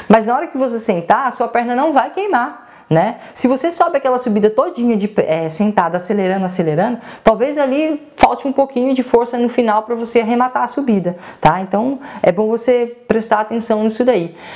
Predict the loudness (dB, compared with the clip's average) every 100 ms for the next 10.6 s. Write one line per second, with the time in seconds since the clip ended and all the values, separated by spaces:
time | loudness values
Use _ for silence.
0 | -18 -4 0 2 2 2 0 2 0 -2
1 | -6 -2 0 0 -6 -6 0 2 0 0
2 | 0 0 -2 0 2 2 2 0 0 0
3 | -2 -4 2 0 2 0 0 0 -2 0
4 | 0 0 -2 0 0 -2 -4 -2 -2 -2
5 | -2 0 0 -2 -2 -4 -2 0 0 -2
6 | 2 2 2 0 -2 -2 -2 -4 -6 -6
7 | -2 0 0 -2 -8 -10 -8 2 4 4
8 | -2 -2 0 2 2 0 0 -2 -4 -2
9 | -2 -2 0 0 0 -4 -4 -6 0 0
10 | 0 -2 2 2 0 -2